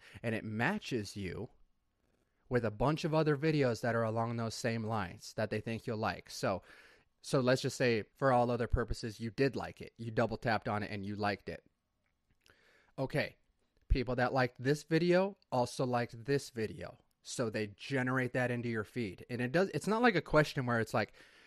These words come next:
you know, at the bottom of, like, Amazon shopping where it's like, "If you bought this item, maybe you'll like these ones," and you can select it. It's like, no, it's already in your feed where you just scroll down, a new,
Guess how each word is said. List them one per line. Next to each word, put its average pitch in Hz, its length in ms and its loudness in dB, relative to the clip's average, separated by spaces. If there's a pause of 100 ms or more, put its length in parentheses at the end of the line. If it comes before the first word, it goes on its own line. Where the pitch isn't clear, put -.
(120)
you 151 80 2
know, 147 120 8
at 131 60 4
the 131 60 2
bottom 123 240 6
of, 120 140 -2
like, 113 280 2
Amazon 120 420 2
shopping 120 400 2
where 120 80 0
it's 113 100 -2
like, 113 140 -4
"If 117 200 -2
you 151 120 0
bought 175 240 6
this 247 240 2
item, 151 420 4
maybe 175 480 0
you'll 170 240 0
like 220 240 2
these 277 380 -2
ones," 123 240 -4
and 117 120 -2
you 113 60 -4
can 120 200 -6
select 110 360 -4
it. 156 80 0
It's - 120 -10
like, 127 140 -2
no, 147 200 0 (280)
it's 127 200 -2 (100)
already 160 640 4
in 135 480 -2
your 123 400 0 (120)
feed 117 280 0
where 110 140 -4
you 110 120 -4
just 107 240 -6
scroll 127 440 -2
down, 143 420 2 (420)
a 101 60 -12
new, 123 340 0